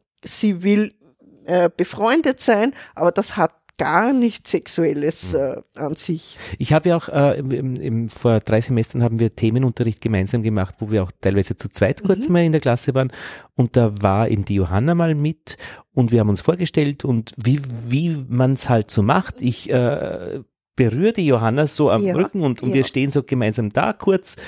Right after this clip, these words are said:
Speaker 1: Ja.
Speaker 2: und sagt, das ist die Johanna und so. Ich glaube, auf der anderen Seite, solche, solche Mikro-, äh, Verhaltensweisen sind schon auch wichtig, dass man, dass
Speaker 1: Mhm.
Speaker 2: man eben durchaus macht. Also
Speaker 1: Ja,
Speaker 2: ich möchte die
Speaker 1: ja.
Speaker 2: Johanna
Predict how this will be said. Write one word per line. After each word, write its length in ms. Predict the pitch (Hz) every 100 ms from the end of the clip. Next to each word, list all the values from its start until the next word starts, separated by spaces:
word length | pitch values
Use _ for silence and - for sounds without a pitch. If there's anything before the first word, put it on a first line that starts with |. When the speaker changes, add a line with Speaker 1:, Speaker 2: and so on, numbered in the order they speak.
| -
Speaker 1:
Ja. 120 | 202
Speaker 2:
und 120 | 160 131
sagt, 140 | 127
das 100 | 95
ist 180 | 107 -
die 60 |
Johanna 340 | 110 110 165 175 - - -
und 100 | 131
so. 120 | 139 - - - _ _ _ _
Ich 160 | - -
glaube, 180 | - 165
auf 100 | -
der 100 | 113
anderen 160 | 131
Seite, 200 | 170 165
solche, 460 | 135 131 120 139 113 -
solche 500 | - 117 - 110 95 _ -
Mikro-, 680 | 113 160 - - 175 113 92 _ _ _ -
äh, 520 | 131 117 104 95 92
Verhaltensweisen 960 | - 117 101 135 - 143 - 101 85 123
sind 220 | 135 123
schon 160 | 226
auch 160 | 262 - -
wichtig, 540 | 135 - - 117 -
dass 200 | 123 113
man, 220 | 135 120
dass 180 | 120 117
Speaker 1:
Mhm. 60 | 120
Speaker 2:
man 100 | 131
eben 200 | 110 110
durchaus 360 | 135 120 120
macht. 500 | - 190 113 - -
Also 160 | - 202
Speaker 1:
Ja, 120 | 190
Speaker 2:
ich 60 | 185
möchte 260 | 135 -
die 100 | 127 120
Speaker 1:
ja. 40 |
Speaker 2:
Johanna 400 | 113 110 117 147